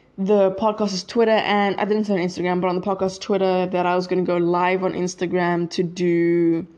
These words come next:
to play Super Mario Bros on Wii, on Nintendo Wii, in celebration of the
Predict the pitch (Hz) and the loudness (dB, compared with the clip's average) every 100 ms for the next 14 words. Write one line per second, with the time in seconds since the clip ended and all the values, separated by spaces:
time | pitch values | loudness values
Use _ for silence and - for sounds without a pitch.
0 | _ _ - 180 196 185 180 170 165 - | _ _ -8 -2 0 2 2 2 0 -6
1 | _ _ _ - - 220 196 180 180 175 | _ _ _ -6 -4 0 0 2 2 0
2 | 170 180 151 165 202 269 - - _ 196 | 0 0 0 0 0 -2 -6 -18 _ 0
3 | 180 170 180 180 214 294 - - - _ | 0 2 0 0 0 -2 -6 -18 -20 _
4 | _ 196 202 190 190 208 202 175 175 165 | _ 0 2 2 2 2 2 4 4 2
5 | 180 185 190 180 170 196 233 247 - 180 | 0 0 0 2 2 2 2 0 -2 0
6 | 180 190 - - _ - 190 180 180 180 | -2 -4 -8 -20 _ -2 0 2 2 0
7 | 185 - - 190 175 190 180 180 180 160 | -6 -16 -12 -8 -2 0 2 2 0 -2